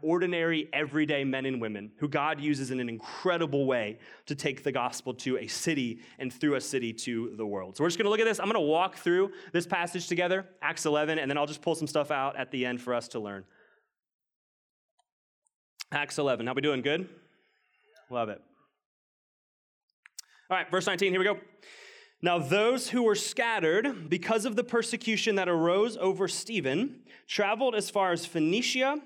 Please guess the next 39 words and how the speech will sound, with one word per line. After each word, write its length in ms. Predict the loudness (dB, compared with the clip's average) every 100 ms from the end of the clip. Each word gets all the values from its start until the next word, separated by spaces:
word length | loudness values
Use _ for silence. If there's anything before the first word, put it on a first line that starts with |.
| -4
and 160 | -4
Cyprus 640 | 0 2 2 2 0 0 -4
and 160 | -6
Antioch, 640 | -4 -2 -2 -2 -4 -8 -20 -16
speaking 520 | -14 -8 -8 -4 0
the 80 | 2
word 300 | 4 2 0
to 100 | -2
no 300 | 0 2 2
one 420 | 0 -2 -6 -10 -18 -20 -10
except 680 | -8 -6 -2 0 -2 -8 -20 _ -10
Jews." 420 | -4 -2 -2 -8 _ -20 -20 -6
All 60 | -2
right, 80 | 0
what's 160 | -2
happening 440 | -2 -2 0 -2 0
here 140 | 0
in 60 | 0
Acts 320 | -4 -4 -2
eleven 500 | 0 0 -2 -10 -12 -6
is 180 | -4
Luke, 380 | -2 2 2 0
the 140 | -2 2
author 340 | 2 2 0
of 80 | 2
Acts, 300 | -2 -4 -4
is 180 | -4 -2
returning 760 | -2 -2 -2 0 2 0 -2
to 140 | 0 2
a 100 | 2
narrative 440 | 2 2 0 -2
thread 280 | 0 0 0
he 100 | -4
started 580 | -4 0 2 2 0 -2 -12 -2
back 240 | -2 -2
in 100 | -6
seven 380 | -4 -2 -2 -4
and 80 | -6
eight. 260 | -10 -12